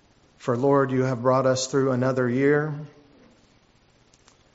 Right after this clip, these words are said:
of trial, of sorrow, of joy, of prosperity and success.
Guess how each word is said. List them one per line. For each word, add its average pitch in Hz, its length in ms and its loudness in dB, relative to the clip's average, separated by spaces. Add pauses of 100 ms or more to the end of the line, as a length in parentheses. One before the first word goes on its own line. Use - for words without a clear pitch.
(160)
of 117 160 -8
trial, 127 680 -2 (840)
of 113 120 -10
sorrow, 120 760 -2 (1040)
of 113 160 -12
joy, 127 720 0 (760)
of 120 160 -8
prosperity 123 1000 -4 (840)
and 127 80 -12
success. - 880 -6